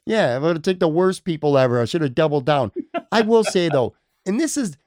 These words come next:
yeah, but Joe, this is the, the kind of, uh, the, the struggle. The struggle is real. This is the balance that I try to have with these, okay?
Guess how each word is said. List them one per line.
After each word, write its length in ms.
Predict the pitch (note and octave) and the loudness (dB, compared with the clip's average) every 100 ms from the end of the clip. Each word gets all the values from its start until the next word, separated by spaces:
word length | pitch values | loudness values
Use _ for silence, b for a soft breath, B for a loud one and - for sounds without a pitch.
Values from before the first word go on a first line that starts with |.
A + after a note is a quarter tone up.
| _ | _
yeah, 140 | G3+ F#3 | -2 0
but 160 | A#2+ | -2
Joe, 220 | - E3+ | 0 0
this 200 | C#3+ A#3 | 0 -2
is 180 | B3 G#3 | -4 -6
the, 240 | G#3 F#3+ F#3 | -4 -4 -4
the 140 | E3+ F3 | -8 -8
kind 300 | E3 E3+ D#3+ | -4 -2 0
of, 180 | C3+ | 0
uh, 320 | C#3+ C3 A#2 A#2 _ _ _ _ _ _ _ _ | 0 0 -2 -6 _ _ _ _ _ _ _ _
the, 100 | - F3 | -18 -10
the 120 | D#3+ | -8
struggle. 460 | - F3+ D#3+ G#2+ | -2 0 2 -2
The 100 | F#2+ | -8
struggle 300 | A2 B3+ B3 | -4 -2 -2
is 120 | A3+ E3 | -2 -2
real. 220 | F3+ B2 | -2 -2
This 160 | F3 | -4
is 80 | A3+ | -4
the 100 | G3 | -4
balance 420 | - E3+ E3+ D#3+ | 0 0 0 -2
that 100 | D#3 | -4
I 60 | C#3+ | -6
try 220 | - D3 | -4 -2
to 100 | C#3+ | 0
have 260 | C3 D3+ C3+ | 0 0 0
with 140 | A#2+ | -4
these, 200 | A#2 F#2+ | -6 -6
okay? 320 | A2 C3+ C#3+ | -4 -2 -2